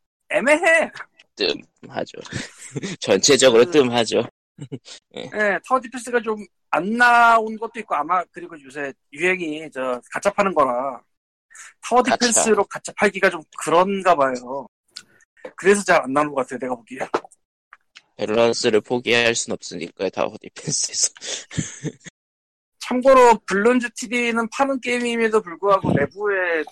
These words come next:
Speaker 1: 추가 가금이 엄청 엄청 있어요. 뭐 그렇다고 뭐 가차는 없을 텐데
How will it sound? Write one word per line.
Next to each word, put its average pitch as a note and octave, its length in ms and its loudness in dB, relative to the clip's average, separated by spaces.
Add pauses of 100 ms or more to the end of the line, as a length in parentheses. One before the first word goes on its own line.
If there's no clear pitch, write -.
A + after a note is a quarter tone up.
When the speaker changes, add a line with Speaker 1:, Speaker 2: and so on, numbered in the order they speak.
(100)
Speaker 1:
추가 - 260 2
가금이 E3 680 -4
엄청 D3 320 -4
엄청 F3+ 220 -2
있어요. C#3 360 -8
뭐 C3 140 -14
그렇다고 C3+ 380 -10
뭐 B2+ 180 -6 (720)
가차는 G#3 400 2
없을 D#3 220 -2
텐데 D#3+ 360 -2